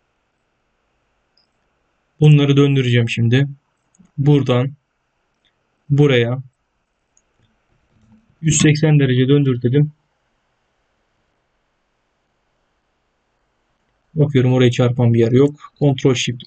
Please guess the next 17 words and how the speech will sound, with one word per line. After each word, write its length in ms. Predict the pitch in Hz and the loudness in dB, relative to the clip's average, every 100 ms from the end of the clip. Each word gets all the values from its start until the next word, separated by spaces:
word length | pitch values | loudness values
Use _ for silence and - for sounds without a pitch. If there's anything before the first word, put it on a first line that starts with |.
| - | 0
U. 260 | 147 151 151 _ _ _ _ _ _ _ _ _ _ _ _ _ _ _ _ _ - | 2 2 -2 _ _ _ _ _ _ _ _ _ _ _ _ _ _ _ _ _ -6
Oturuyor 360 | 147 151 143 | -2 0 0
mu? 260 | 123 135 143 - _ _ - | 0 -4 -6 -14 _ _ -4
Buraya 220 | 143 135 | 0 0
oturuyor. 520 | 123 123 127 139 139 - _ - | 0 0 2 2 -2 -10 _ -4
Buraya 260 | 147 131 | 0 0
da 60 | 123 | -2
oturuyor 280 | 120 123 127 | -4 -2 0
mu? 180 | 147 151 - - | -2 -6 -20 -10
Evet, 320 | 165 143 123 - | -2 0 0 -2
buraya 220 | 135 127 | -2 -2
da 60 | |
oturuyor. 320 | 127 123 110 73 _ _ - _ _ - - _ _ _ _ _ _ _ _ _ _ | -4 -4 -6 -6 _ _ -20 _ _ -20 -20 _ _ _ _ _ _ _ _ _ _
Tamam, 220 | 160 123 | -4 0
bunları 280 | 156 180 175 | 2 4 2
yaptık 300 | 175 - 139 | 0 -4 -4
arkadaşlar. 640 | 143 123 113 - 117 - | -2 -2 -4 -4 -6 -8